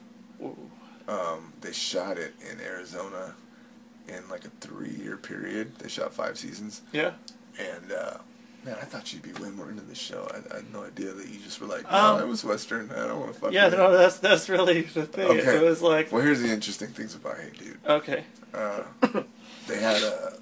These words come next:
Speaker 2: a Hey Dude reunion recently.
Speaker 1: Ooh.
Speaker 2: The Huffington Post, um, did a, did a video one, which I watched on YouTube, and they met up at, like, South by Southwest.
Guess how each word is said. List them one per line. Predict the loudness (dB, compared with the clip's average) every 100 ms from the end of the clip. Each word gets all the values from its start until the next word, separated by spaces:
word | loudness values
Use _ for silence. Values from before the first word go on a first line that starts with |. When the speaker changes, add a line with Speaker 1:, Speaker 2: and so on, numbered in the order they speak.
| -20 -20 -20 -14
Speaker 2:
a |
Hey | -6 -4
Dude | -2 -4
reunion | -4 -10 -8 -8 -8
recently. | -8 -6 -6 -4 -6 -10 -20 -20 -18 -12
Speaker 1:
Ooh. | -10 -10 -12 -18 -20 -12
Speaker 2:
The | -10
Huffington | -8 -8 -10 -12 -14 -10
Post, | -6 -6 -8 -12 -16 -20 -20 -20 -20 -20 -20 -20 -10
um, | -10 -10 -14 -20 -12
did | -10 -10
a, | -12 -12
did | -12
a | -12
video | -12 -8 -8
one, | -6 -8 -10
which | -6
I | -6
watched | -6 -8 -8
on | -14
YouTube, | -12 -10 -8 -8
and | -10
they | -10
met | -10
up | -10 -12
at, | -14
like, | -12
South | -8 -8 -8
by | -8
Southwest. | -8 -8 -10 -10 -12